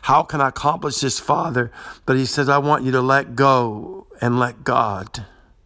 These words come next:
Let go and let God. Every hurt,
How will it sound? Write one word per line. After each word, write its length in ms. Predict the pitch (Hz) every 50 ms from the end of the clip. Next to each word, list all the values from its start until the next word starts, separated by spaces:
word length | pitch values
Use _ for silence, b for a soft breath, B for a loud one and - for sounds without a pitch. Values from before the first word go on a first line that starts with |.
| _ _ _ _ _ _ _ _ _ _ _ _ _ _ _ _ _ _ _ _ - - _ _ _ _ -
Let 260 | - 135 - 208 _
go 460 | - 151 151 147 135 123 117 113 110 107
and 200 | - - 117 120
let 280 | 127 127 - - -
God. 580 | 123 127 117 110 107 104 101 - - - - - B B B B B B B B B B _ _ _ _ - - b b b b b b b b b b b b b b b -
Every 240 | 127 131 139 151 160
hurt, 440 | 147 135 139 143 135 131 120 -